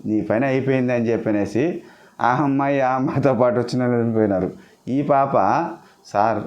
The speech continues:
ఆ పిల్ల రౌడీ పిల్ల సార్, నన్ను కొట్టేను కూడా కొట్టేస్తా సార్" అని. "మరి అరిచింది ఎవరమ్మా?" అంటే, "నేనే సార్" అని. ఆ మాట చెప్పేసి, "ఇంక అరవను సార్, సారీ సార్" అనేసి ఉంటే సరిపోయింది కదా.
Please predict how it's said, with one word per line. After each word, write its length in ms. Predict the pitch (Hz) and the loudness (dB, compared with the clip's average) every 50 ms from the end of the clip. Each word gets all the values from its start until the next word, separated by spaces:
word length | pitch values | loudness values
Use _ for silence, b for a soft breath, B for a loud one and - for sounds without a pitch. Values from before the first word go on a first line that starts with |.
| - - | -8 -4
ఆ 140 | 113 113 110 | -2 -2 -2
పిల్ల 240 | 110 113 120 123 | 0 0 0 0
రౌడీ 340 | 117 113 117 120 123 131 131 117 | 0 0 0 0 0 0 0 0
పిల్ల 160 | 123 123 123 120 | 0 0 0 0
సార్, 320 | 113 - 120 120 117 117 117 - B B B B B - | 0 2 2 2 0 -2 -6 -12 B B B B B -8
నన్ను 180 | 113 117 120 113 | -4 -4 -4 -2
కొట్టేను 380 | - 131 123 113 131 135 135 | -2 -2 0 0 0 0 0
కూడా 160 | 131 143 139 | 0 0 0
కొట్టేస్తా 580 | 120 - 127 127 113 139 131 123 117 - 117 107 | 0 0 -2 0 0 0 0 0 0 0 -2 -2
సార్" 260 | 101 - 110 101 101 | -2 0 0 0 0
అని. 220 | 104 98 95 90 - - - - - - _ _ _ - | 0 -2 -2 -4 -6 -8 -16 -20 -20 -20 _ _ _ -6
"మరి 480 | 117 131 135 135 135 113 107 127 139 | -2 -2 0 0 2 0 0 0 0
అరిచింది 540 | - - - 131 147 147 - 160 151 135 120 | 0 2 2 2 2 2 0 0 0 2 0
ఎవరమ్మా?" 420 | 113 117 113 113 110 101 101 101 107 | 0 0 0 0 0 0 0 0 2
అంటే, 480 | 107 101 98 90 80 85 87 - - - _ _ | 0 0 0 -2 -2 -2 -4 -4 -6 -10 _ _
"నేనే 360 | 101 107 120 123 123 123 117 110 | -4 -2 0 0 0 0 0 0
సార్" 220 | - 107 95 90 | 0 0 0 0
అని. 120 | 90 87 | 0 -2
ఆ 180 | - - 104 107 | -2 -2 -2 0
మాట 260 | 107 107 113 127 131 | 0 0 0 0 0
చెప్పేసి, 560 | 131 117 123 117 104 113 117 107 101 - 113 | 0 0 0 -2 0 0 0 -2 0 -2 -2
"ఇంక 180 | 110 107 95 107 | -2 -2 0 0
అరవను 320 | 104 104 113 117 120 113 | 0 0 0 0 0 -2
సార్, 240 | - 117 110 110 - | -2 0 0 0 -2
సారీ 320 | - - 101 107 110 110 104 | 0 0 0 0 0 0 0
సార్" 220 | - 113 107 101 | 0 0 0 0
అనేసి 320 | 104 104 101 95 92 - | 0 -2 -2 -4 -4 -6
ఉంటే 260 | 92 85 80 - 107 139 156 - B B B B B B B - | -6 -6 -4 -4 -4 -4 -4 -6 B B B B B B B -10
సరిపోయింది 540 | - 139 139 139 139 143 139 131 120 113 101 | -6 -4 -4 -2 -2 -2 0 0 0 0 0
కదా. 260 | 104 87 104 127 | 0 0 0 0